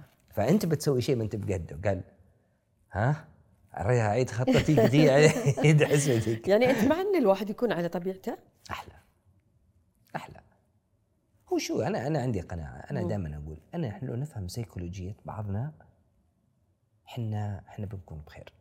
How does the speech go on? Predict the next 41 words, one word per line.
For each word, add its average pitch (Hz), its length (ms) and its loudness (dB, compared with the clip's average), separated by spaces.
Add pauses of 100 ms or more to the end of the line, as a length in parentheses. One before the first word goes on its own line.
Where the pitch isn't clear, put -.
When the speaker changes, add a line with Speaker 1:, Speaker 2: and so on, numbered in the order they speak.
(140)
Speaker 2:
وهذا 208 380 -4
على 175 280 -2
أرض 180 180 -10
الواقع 208 560 -8
غي-، 190 300 -8
مش 214 240 -6
موجود، 185 400 -2
Speaker 1:
لا، - 80 -2
مش - 80 -8
Speaker 2:
أتوقع. 151 280 -10
Speaker 1:
موجود، - 200 -14 (140)
مش - 160 -20
موجود. - 140 -20 (340)
Speaker 2:
لا 202 180 4
في 202 300 -2
تهيئة 160 580 -4 (500)
Speaker 1:
ما 185 100 -6
Speaker 2:
في - 80 -10
Speaker 1:
في، 185 100 -2
ما 180 140 2
في. 156 100 -2
لا، 143 200 2
لا، - 100 0
Speaker 2:
المدارس، 147 260 -4
ولا 160 140 0
Speaker 1:
مدارسنا. 160 260 -4
Speaker 2:
في 156 100 -4
تهيئة - 680 -12
Speaker 1:
ولا 123 180 -2
Speaker 2:
من 165 100 -4
الأسرة. 175 340 -2
Speaker 1:
تعليمنا. - 400 -10 (200)
ولا 233 200 -6
أي 196 140 -10
شيء. 90 240 -14 (280)
ما 285 80 -6
في 82 160 -10
أي 113 120 -8
شيء. - 180 -18 (160)
Speaker 2:
على 175 140 -2
البركة. 170 440 -4